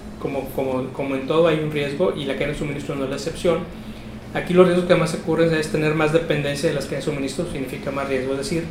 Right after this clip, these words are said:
si solamente tengo un proveedor, pues mi riesgo va a ser mayor porque no tengo otro proveedor que me pueda surtir material. Y si solamente tengo un cliente,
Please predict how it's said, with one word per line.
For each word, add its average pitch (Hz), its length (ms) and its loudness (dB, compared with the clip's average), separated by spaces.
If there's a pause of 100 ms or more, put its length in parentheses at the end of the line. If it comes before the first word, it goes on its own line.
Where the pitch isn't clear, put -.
(340)
si - 100 -12
solamente 170 400 6
tengo 170 240 4
un 170 140 2
proveedor, 180 500 12 (600)
pues 151 180 6
mi 147 140 0
riesgo 156 280 4
va 160 80 8
a 147 40 2
ser 156 160 2
mayor 151 360 0 (100)
porque 147 240 -4
no 139 100 0
tengo 147 260 -2
otro 147 160 2
proveedor 143 380 0
que 147 80 -4
me 139 100 -6
pueda 135 240 -2
surtir 131 400 -6
material. 123 500 -4
Y 120 60 -8
si - 140 -8
solamente 143 540 -2
tengo 156 220 0
un 156 120 0
cliente, 185 560 6